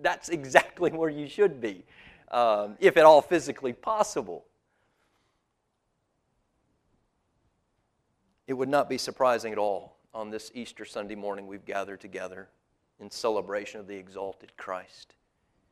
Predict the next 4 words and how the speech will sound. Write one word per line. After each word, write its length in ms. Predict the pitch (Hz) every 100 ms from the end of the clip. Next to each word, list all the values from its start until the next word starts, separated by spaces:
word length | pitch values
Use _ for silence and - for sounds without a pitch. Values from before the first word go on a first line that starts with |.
| _ _ _ _ _
And 180 | 92 95
yet 220 | 98 95
we 340 | 101 104 107 110
ourselves 1120 | 98 92 - 113 110 101 90 85 - -